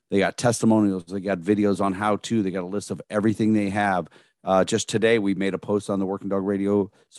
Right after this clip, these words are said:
social media showing a dog that survived a really bad crash because of the American aluminum kennel in the back of the car. Check 'em out online, guys,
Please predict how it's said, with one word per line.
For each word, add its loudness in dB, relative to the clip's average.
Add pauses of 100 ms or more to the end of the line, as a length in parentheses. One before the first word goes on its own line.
(120)
social 0
media 2
showing -2
a -2 (380)
dog 4
that 0
survived 0
a 2
really 0
bad -6
crash -2
because -6
of -10
the -4
American -4
aluminum 0 (340)
kennel 2
in 0
the -2
back 0
of -18
the -8
car. 0 (360)
Check 2
'em 6
out 4
online, 2
guys, -4